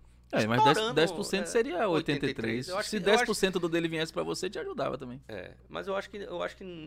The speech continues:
Speaker 2: nem ele tirando a candidatura dele não me regele-, é, é, reelegeria, nem eu tirando a minha elegeria
Speaker 1: Mas
Speaker 2: ele.
Speaker 1: você acha que ele foi na,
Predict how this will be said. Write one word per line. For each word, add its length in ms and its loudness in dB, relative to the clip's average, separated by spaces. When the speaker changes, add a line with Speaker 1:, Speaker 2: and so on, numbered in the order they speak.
Speaker 2:
nem 300 -2
ele 180 2
tirando 260 -6
a 60 -8
candidatura 520 -4
dele 280 -6
não 120 -6
me 120 -8
regele-, 560 -8
é, 480 -14
é, 40 -18
reelegeria, 680 -12
nem 320 -12
eu 140 -10
tirando 280 -12
a 40 -10
minha 200 -12
elegeria 460 -10
Speaker 1:
Mas 100 4
Speaker 2:
ele. 80 0
Speaker 1:
você 140 0
acha 180 0
que 80 -4
ele 140 2
foi 220 -2
na, 320 -4